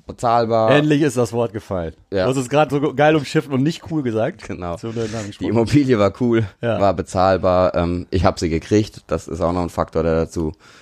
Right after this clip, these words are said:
Speaker 1: der dazu kommt. Und
Speaker 2: Ist es
Speaker 1: insgesamt
Speaker 2: immer noch schwierig, selbst im Jahr zweitausendachtzehn oder siebzehn, wenn ihr aufgemacht habt, als Tätowierer ein Ladenlokal anzumieten?
Speaker 1: Ach,
Speaker 2: Weil
Speaker 1: das
Speaker 2: ich meine, vor zehn, zwanzig Jahren war natürlich ein riesen
Speaker 1: war das,
Speaker 2: fucking
Speaker 1: hast du,
Speaker 2: Problem.
Speaker 1: ja, war das natürlich das Ding. Also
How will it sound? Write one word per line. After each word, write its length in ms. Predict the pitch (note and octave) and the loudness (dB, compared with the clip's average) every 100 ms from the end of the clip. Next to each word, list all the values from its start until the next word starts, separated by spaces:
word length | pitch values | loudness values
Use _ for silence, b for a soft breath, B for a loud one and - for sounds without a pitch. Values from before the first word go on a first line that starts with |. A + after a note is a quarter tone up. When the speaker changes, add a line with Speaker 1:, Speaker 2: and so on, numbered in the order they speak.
| B - | B -4
Speaker 1:
der 120 | D#2+ | -2
dazu 300 | D#2+ - D#2+ | -2 -2 -6
kommt. 480 | - D#2 D#2 D#2 - - | -2 -2 -2 -8 -14 -8
Und 280 | D#2 D2+ - | -6 -6 -8
Speaker 2:
Ist 60 | |
es 160 | D#2 D2 | -8 -4
Speaker 1:
insgesamt 300 | A#2+ D3 - | 0 0 2
Speaker 2:
immer 160 | D#3 F3+ | 2 4
noch 160 | E3+ | 2
schwierig, 320 | - D#3+ F3 | 0 0 0
selbst 200 | D3 D#3 | 2 0
im 60 | C#3+ | 0
Jahr 140 | C#3+ | 0
zweitausendachtzehn 1000 | - D3 D3 C#3+ C#3+ D3 C3+ D3 - E3 | 0 0 2 2 2 2 0 -4 -4 -2
oder 240 | D#3 D3 C3+ | 0 0 0
siebzehn, 300 | D#3+ E3+ D#3 | -2 -4 -2
wenn 80 | |
ihr 100 | D3 | 0
aufgemacht 440 | C3+ - D3+ D3+ E3 | -2 -2 -4 -4 -4
habt, 120 | C3+ | -4
als 160 | C3 - | -4 -2
Tätowierer 520 | C#3+ B2+ C3 D#3 F3 | -4 -2 -2 0 0
ein 100 | D#3 | 0
Ladenlokal 500 | D#3+ E3 D#3 E3+ D#3+ | 0 -2 -2 -2 -2
anzumieten? 640 | D#3+ - D#3+ D#3+ E3 F3 - | -2 -6 -8 -6 -6 -6 0
Speaker 1:
Ach, 40 | C3 | 2
Speaker 2:
Weil 80 | |
Speaker 1:
das 100 | D3 | 4
Speaker 2:
ich 40 | C#3 | 4
meine, 120 | D#3+ | 4
vor 140 | D3+ | 2
zehn, 180 | - D#3 | 0 -2
zwanzig 300 | D3+ D#3 C3+ | -2 -2 0
Jahren 160 | D3 D3+ | 0 0
war 80 | C3+ | 0
natürlich 240 | C#3+ A#2 | -2 -4
ein 80 | A#2 | -2
riesen 140 | G2 | 2
Speaker 1:
war 120 | G2+ | 2
das, 220 | G#2 A2 A2 | 4 4 2
Speaker 2:
fucking 160 | G#2+ | -2
Speaker 1:
hast 160 | G2+ F#2+ | -2 0
du, 60 | |
Speaker 2:
Problem. 160 | G2 G2 | 0 2
Speaker 1:
ja, 240 | G#2+ F2 B1+ | 2 0 -2
war 180 | F#2 F#2 | 0 0
das 140 | F#2 | -2
natürlich 320 | G2+ G2+ G2+ | -4 -2 -2
das 160 | G2+ - | -2 0
Ding. 240 | A#2+ G2+ - | 0 0 0
Also 320 | F#2 G#2 | 2 2